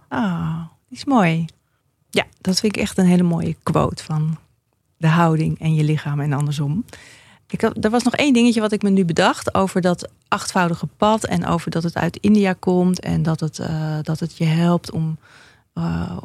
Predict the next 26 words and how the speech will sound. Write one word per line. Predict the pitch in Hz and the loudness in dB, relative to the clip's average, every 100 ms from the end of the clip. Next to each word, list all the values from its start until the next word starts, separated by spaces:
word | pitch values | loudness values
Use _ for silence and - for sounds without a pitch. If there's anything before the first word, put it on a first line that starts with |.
| - _ _ _ | -14 _ _ _
om | - 175 | -4 -2
verlicht | - 185 185 196 - | 0 2 4 4 2
te | 175 | -2
worden, | 170 170 160 | -2 0 0
om | 170 | -2
die | 165 | -2
bliss | 147 175 190 208 | -2 0 2 0
te | - | -4
ervaren. | - 175 170 175 170 180 180 208 254 - - - - | -4 -2 -2 -2 -2 -2 -4 -4 -6 -12 -20 -20 -10
Het | - - | -6 0
klinkt | 240 233 | 2 4
allemaal | - 214 208 | 4 4 4
zo | 196 196 | 2 2
van, | 185 185 185 - - _ _ - | 2 2 2 0 -6 _ _ -4
"Het | 180 - | -4 0
is | 190 175 - - | 0 0 -2 -2
goed | - 196 - - - | 0 0 0 -8 -14
voor | - 160 151 | -6 -2 2
mij | 160 180 180 185 185 | 4 4 4 2 2
en | - 160 | 0 -2
het | 156 | -2
is, | - 151 - - | -4 -4 -6 -8
eh, | - 147 143 143 - | -6 -6 -4 -6 -6
en | 151 - | -4 -4
ik, | 160 _ _ - | -6 _ _ -8
ik, | 170 - - | -6 -6 -16